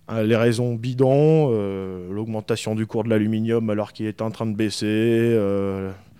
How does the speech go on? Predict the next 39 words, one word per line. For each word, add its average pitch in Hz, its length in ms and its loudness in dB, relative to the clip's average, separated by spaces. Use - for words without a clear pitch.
problème 120 300 -2
de 117 120 0
compétitivité 113 840 -8
sur 107 160 -6
les 107 160 -6
extincteurs 107 480 -4
alors 107 240 -2
qu'on 107 100 -4
n'en 98 120 -2
fait 101 180 -6
pas, 104 420 -2
euh. 90 340 -4
Donc, 90 180 -8
euh, 90 100 -4
bon, 87 180 -8
ça, 87 280 -10
ça, 87 200 -12
ça 101 120 -8
a 104 40 -4
commencé 131 400 -2
comme 135 180 0
ça, 127 320 -4
et 107 80 -4
on 107 80 -2
a 110 80 0
commencé 110 420 -4
à 117 40 -2
débrayer, 113 760 4
euh, 95 760 -2
on 101 100 -6
a 107 80 0
débrayé 120 380 2
pendant 110 240 -2
deux 143 140 2
semaines, 123 320 -6
deux 110 140 -8
semaines 131 280 -8
de 110 140 -4
grève 113 300 -6